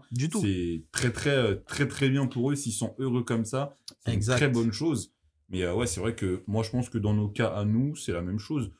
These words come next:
Speaker 2: On veut une personne qui soit, euh, qui regarde religieusement dans la même direction que nous.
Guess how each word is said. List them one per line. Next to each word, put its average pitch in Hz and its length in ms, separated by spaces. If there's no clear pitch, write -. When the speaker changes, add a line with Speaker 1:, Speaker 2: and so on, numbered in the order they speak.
Speaker 2:
On 104 120
veut 110 300
une 101 200
personne 120 540
qui - 180
soit, - 560
euh, 80 500
qui - 80
regarde 113 400
religieusement 98 680
dans 104 140
la 98 100
même 101 140
direction 95 480
que 98 80
nous. 151 200